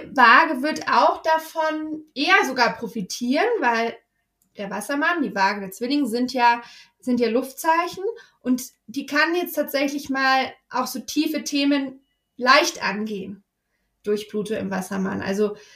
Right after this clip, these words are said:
auch verdrängte Themen angehen, die sie ja eigentlich, weil sie ja ständig in Bindung und in Harmonie sein will, immer vielleicht so weggekehrt hat. Also so, so, mir geht's zwar gerade gut, aber ich gehe jetzt trotzdem mal zu dem Psychologen.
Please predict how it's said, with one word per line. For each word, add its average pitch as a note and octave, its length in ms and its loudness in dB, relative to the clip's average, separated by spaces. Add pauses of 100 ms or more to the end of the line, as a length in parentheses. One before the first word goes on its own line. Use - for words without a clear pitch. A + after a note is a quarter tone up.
(400)
auch B3 200 2
verdrängte C#4 680 0
Themen A#3+ 380 -2
angehen, A#3+ 560 0
die B3+ 120 2
sie B3+ 120 -2
ja A#3+ 120 6 (100)
eigentlich, C4 340 0
weil A#3+ 140 2
sie B3 80 -2
ja A#3+ 100 0
ständig D4+ 440 4
in C4 100 -6
Bindung D#4 360 -2
und A#3+ 220 -8
in A3+ 180 -6
Harmonie A#3+ 460 -2
sein A#3 360 0
will, A#3 100 4
immer C4 260 -2
vielleicht B3 400 -2
so A#3 140 -6
weggekehrt C#4+ 640 -2
hat. - 260 -2 (640)
Also B3 300 0
so, A#3 120 -6 (100)
so, C4 460 2 (120)
mir C4+ 160 -2
geht's E4+ 300 -2
zwar D4+ 140 4
gerade C4+ 340 4
gut, E4+ 240 4 (100)
aber C4+ 160 2
ich C#4+ 140 -6
gehe C#4 120 -6
jetzt C#4 220 -6
trotzdem C4+ 380 -4
mal B3 240 0
zu A#3 100 -12
dem A3+ 140 -2
Psychologen. G3+ 680 -6